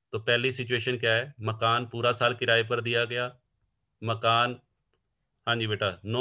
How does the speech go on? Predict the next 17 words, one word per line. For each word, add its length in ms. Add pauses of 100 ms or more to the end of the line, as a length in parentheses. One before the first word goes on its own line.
vacancy 480 (720)
during 360
the 100
year, 220 (220)
और 120
तीसरी 340
बात 320 (760)
no 220 (200)
unrealized 540
rent। 280 (1160)
तो 120
ऐसी 300
सिचुएशन 460
में 140
बेटा 200
क्या 200
करेंगे 400